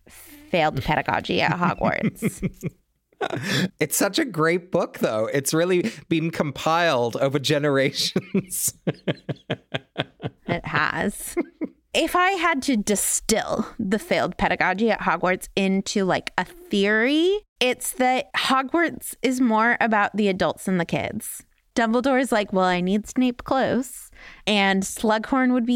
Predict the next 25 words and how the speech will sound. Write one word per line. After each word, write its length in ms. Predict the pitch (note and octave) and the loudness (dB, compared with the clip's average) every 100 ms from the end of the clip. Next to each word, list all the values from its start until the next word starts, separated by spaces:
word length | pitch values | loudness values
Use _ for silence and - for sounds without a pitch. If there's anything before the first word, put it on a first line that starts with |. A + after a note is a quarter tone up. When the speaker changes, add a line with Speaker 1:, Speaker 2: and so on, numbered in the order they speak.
| B3 | 2
Speaker 1:
useful 300 | B3+ - B3 | 2 0 0
to 100 | C4+ | 2
have 200 | C4+ B3+ | 2 2
around, 840 | B3+ C4+ G#3+ G3 G3 G3 G#3 G#3+ - | 2 4 2 2 2 2 2 2 2
and 380 | F#3+ F3+ F3+ F3+ _ - | 2 2 0 -4 _ -4
Trelawney's 540 | - D4 C#4+ D#4+ F4+ | 0 2 2 2 2
a 60 | E4+ | 2
horrible 380 | C4+ A#3 A3 | 2 2 0
teacher, 560 | A#3 B3+ A#3+ - A#2 A3 A#3 _ - | 0 0 0 -2 -2 -4 -8 _ -2
and 160 | A#3 - | -2 0
Umbridge 340 | A#3+ B3+ D4+ | 2 2 2
is 160 | C4+ G#3 | 2 4
not 220 | F#3 - | 2 2
right 180 | F3+ F#3+ | 0 0
to 120 | - | 0
get 120 | G3 | 0
rid 140 | - - | 0 0
of 80 | F#3 | 0
her 120 | F#3 | 0
the 120 | G3 | 0
way 220 | F#3 F3 | 0 2
that 200 | G#3 D4 | 2 2
she 220 | - B3 | 2 2
does, 640 | F#3+ E3+ A2+ A3 F4+ B4 - - - - - - - | 2 2 2 2 2 -2 -8 -16 -20 -20 -20 -20 -2
but 220 | D4 - | -2 -2